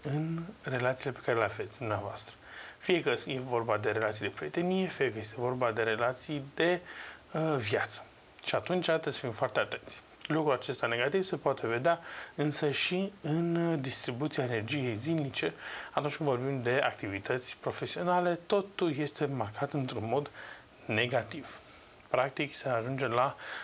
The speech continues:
vârful energiei negative din această săptămână. Nu închidem săptămâna prea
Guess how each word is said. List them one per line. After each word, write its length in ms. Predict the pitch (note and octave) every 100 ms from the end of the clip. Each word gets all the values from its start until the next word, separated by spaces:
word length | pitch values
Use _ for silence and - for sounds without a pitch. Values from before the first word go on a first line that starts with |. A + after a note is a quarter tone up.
| -
vârful 500 | A#2+ A2 D#3+ D#3+ D3
energiei 380 | B2 A#2 A#2 A2 A2
negative 580 | G#2 G#2 - C#3 C3+
din 280 | A#2+ B2+ C#3 -
această 340 | - - B2 -
săptămână. 560 | D3+ C#3+ D3+ D3+ - - - - - - - -
Nu 120 | C#3
închidem 500 | C3 A2+ A2+ A2+ A2+
săptămâna 460 | - - - A#2+ C3
prea 240 | - D3+